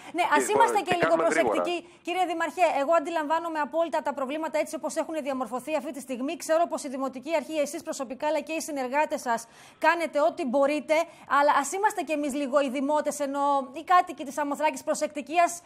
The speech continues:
Speaker 1: είμαστε λίγο πειθαρχημένοι στους κανόνες, έτσι, της πολιτικής προστασίας. Όχι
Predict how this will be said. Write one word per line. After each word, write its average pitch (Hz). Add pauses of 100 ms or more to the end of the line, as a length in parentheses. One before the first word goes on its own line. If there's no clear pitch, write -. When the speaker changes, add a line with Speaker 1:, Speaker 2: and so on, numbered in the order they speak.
(180)
Speaker 1:
είμαστε 392
λίγο 359
πειθαρχημένοι 349
στους 349
κανόνες, 349
έτσι, 359
της 269
πολιτικής 320
προστασίας. 349
Όχι 311